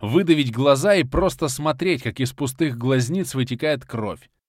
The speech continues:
а тело при этом превращается в высохшую мумию. Плевать, что крови в Барлеоне не бывает, я бы её представлял сам. Хм, никогда не считал себя кровожадным,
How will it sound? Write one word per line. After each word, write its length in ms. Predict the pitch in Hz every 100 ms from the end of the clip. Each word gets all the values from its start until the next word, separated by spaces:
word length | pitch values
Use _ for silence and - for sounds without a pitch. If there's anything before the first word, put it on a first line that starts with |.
| _ -
а 160 | 107
тело 240 | - 202 131
при 160 | 131
этом 160 | 135 123
превращается 640 | 120 120 117 - 196 131
в 100 | 117 110
высохшую 520 | 160 139 123 - 135
мумию. 540 | 123 110 95 73 - _ _ _ _ _ _ _ _ _ -
Плевать, 500 | 131 113 107 143 123
что 180 | - 113
крови 380 | 135 151 127
в 120 | 117 107
Барлеоне 500 | 120 127 143 131 120
не 100 | 123
бывает, 540 | 139 147 123 90 _ _ _ -
я 320 | 127 139 131
бы 120 | 127
её 180 | 127 127
представлял 680 | 131 123 - 127 120 123 110
сам. 480 | - 123 92 64 - _ _ _ _ _ _ _
Хм, 400 | - 117 69 65 _ _ _ _ _ -
никогда 560 | 98 104 104 101 175
не 100 | 208
считал 340 | - 139 151 170
себя 240 | 131 143
кровожадным, 800 | 135 139 147 143 156 98 76